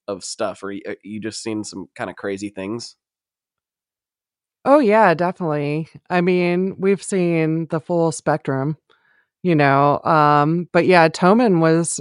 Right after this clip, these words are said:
Speaker 2: really incredible, their level of, like, robotics that they have for order fulfillment and, you know, the way that they, um, are so, like, data-driven.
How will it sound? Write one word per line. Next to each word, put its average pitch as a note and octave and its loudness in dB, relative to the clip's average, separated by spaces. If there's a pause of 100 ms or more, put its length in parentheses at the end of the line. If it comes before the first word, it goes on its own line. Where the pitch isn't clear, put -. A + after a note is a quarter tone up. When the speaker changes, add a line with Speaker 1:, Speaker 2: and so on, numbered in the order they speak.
(160)
Speaker 2:
really E3+ 2
incredible, D#3+ 2
their D3 2
level D#3 2
of, D3 2
like, C#3 -2
robotics C3+ 0
that F3+ -4
they F3+ -2
have F3+ 0
for C#3 0
order D#3 0
fulfillment E3 0
and, C#3 -2 (840)
you F#3+ 2
know, D#3+ 6
the D#3 6
way D#3 6
that D3+ 2
they, D3+ 4
um, C#3+ -2
are E3 -2
so, D3 -2
like, C#3+ -2
data-driven. D3 0